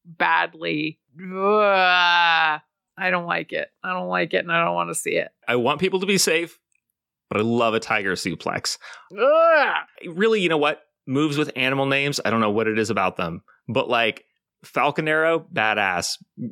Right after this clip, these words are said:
Speaker 2: You know, Dragon Suplex, not a real animal, still counts. Great suplex. Tiger Suplex, yes. Fisherman has fish in it. Fisherman Suplex.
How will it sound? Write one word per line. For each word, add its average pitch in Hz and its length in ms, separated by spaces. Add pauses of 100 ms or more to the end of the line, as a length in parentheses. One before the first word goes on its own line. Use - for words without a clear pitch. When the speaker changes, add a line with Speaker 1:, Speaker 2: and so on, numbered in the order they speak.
(300)
Speaker 2:
You 127 120
know, 120 80
Dragon 135 340
Suplex, 185 460
not 139 160
a 160 40
real 160 200
animal, 127 240
still 151 240
counts. 113 360 (160)
Great 117 220
suplex. - 460 (240)
Tiger 170 240
Suplex, 160 520
yes. 113 280 (400)
Fisherman 180 420
has 156 220
fish 180 200
in 135 100
it. 131 140
Fisherman 147 280
Suplex. 98 420